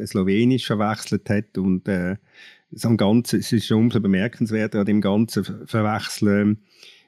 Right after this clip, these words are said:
weil sein Name ja Wurzeln hat in der Tschechoslowakei. Also man hätte eigentlich können wissen, was Slowakisch ist und was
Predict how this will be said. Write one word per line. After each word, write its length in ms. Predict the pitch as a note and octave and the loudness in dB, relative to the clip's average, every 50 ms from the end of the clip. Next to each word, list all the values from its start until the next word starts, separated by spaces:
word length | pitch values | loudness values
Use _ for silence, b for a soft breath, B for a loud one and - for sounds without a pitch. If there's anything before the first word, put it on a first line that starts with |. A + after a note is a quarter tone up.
| b _ | b _
weil 240 | - G#2 G2+ G#2 G#2 | 2 4 4 4 4
sein 300 | - - A2 G2 G#2 G2+ | 4 2 4 4 4 4
Name 320 | G2+ F#2+ G2+ G#2 A2+ A2 | 4 2 4 4 4 4
ja 180 | G#2+ G#2 G#2 G2+ | 2 2 0 0
Wurzeln 880 | G2 G2+ G2+ G2+ G2 - A2 G2 G2 G#2 A#2 A2+ - - A2 G#2 G2 F2 | 0 0 0 -2 -4 -4 -2 0 0 0 0 0 -2 -2 -2 0 0 0
hat 200 | G2 G2 - - | -2 -2 -4 -4
in 80 | F#2 | -6
der 100 | - F#2 | -6 -4
Tschechoslowakei. 920 | - A2+ G2 G2+ - - G#2 - G#2+ F#2+ F#2 G2 - - - F2 F#2 G2 | -4 -4 -4 -4 -4 -6 -4 -2 0 0 0 -2 -4 -4 -4 -2 -2 -2
Also 160 | F2+ F2 - | -2 -2 -2
man 80 | G2+ F2 | -2 -2
hätte 240 | G2+ G2 - - F#2+ | -2 -2 -2 -4 -4
eigentlich 200 | F2 F#2+ G2+ - | -4 -4 -4 -4
können 260 | - G#2 F#2+ F#2 F2 | 0 2 2 2 2
wissen, 320 | F2+ F#2+ F#2+ - - G#2 | 0 -2 -4 -4 -6 -4
was 200 | F#2+ F#2 F2 - | -4 -4 -4 -4
Slowakisch 600 | - G2 F2+ F2+ E2+ E2+ F2+ - - G#2 G2 - | -4 -6 -4 -2 -4 -4 -6 -4 -4 -6 -4 -4
ist 140 | F2 D#2+ - | -6 -6 -4
und 120 | E2+ E2+ E2 | -4 -6 -4
was 400 | F2 D#2+ E2+ - - - - | -6 -8 -10 -12 -14 -16 -18